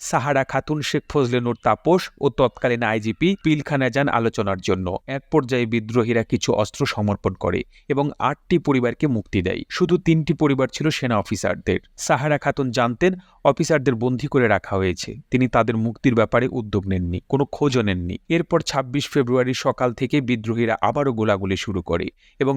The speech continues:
বেঁচে যাওয়া অফিসারদেরকে, যারা লুকিয়ে ছিল, তাদের খুঁজতে থাকে। তারা কোয়ার্টার গার্ডে অফিসার এবং পরিবারদের হত্যার প্রস্তুতি নিতে থাকে। সকাল দশটার দিকে সাবেক প্রধানমন্ত্রী আবার আমাকে যমুনায় যেতে বলেন।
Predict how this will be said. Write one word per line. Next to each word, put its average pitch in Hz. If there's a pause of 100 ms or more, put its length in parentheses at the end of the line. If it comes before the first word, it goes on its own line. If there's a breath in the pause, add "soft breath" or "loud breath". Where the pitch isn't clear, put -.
বেঁচে 127
যাওয়া 127
অফিসারদেরকে, 117 (360 loud breath)
যারা 139
লুকিয়ে 127
ছিল, 151
তাদের 117
খুঁজতে -
থাকে। 95 (280)
তারা 123 (100)
কোয়ার্টার 131
গার্ডে 110
অফিসার 131
এবং 120 (180)
পরিবারদের 120
হত্যার 117
প্রস্তুতি 139
নিতে 101
থাকে। - (140)
সকাল 151 (120)
দশটার 131
দিকে 123
সাবেক 117
প্রধানমন্ত্রী 107 (300 loud breath)
আবার 151
আমাকে 143
যমুনায় 107
যেতে 95
বলেন। 90